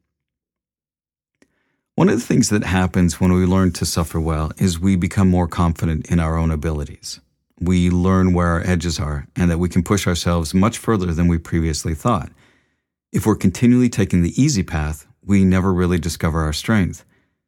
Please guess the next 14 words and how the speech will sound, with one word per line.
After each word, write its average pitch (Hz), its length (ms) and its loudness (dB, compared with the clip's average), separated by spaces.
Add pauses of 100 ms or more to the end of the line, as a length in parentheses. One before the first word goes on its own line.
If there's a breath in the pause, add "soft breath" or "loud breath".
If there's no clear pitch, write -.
(120)
We 92 80 -2
don't 101 140 2
know 98 120 0
how 95 300 0
much 95 320 0
we 90 100 -2
can 90 160 0
really 85 220 -2
take 110 320 0
until 90 240 -2
we 82 100 -2
push 80 300 -6
our 78 100 -4
limits. 87 500 -2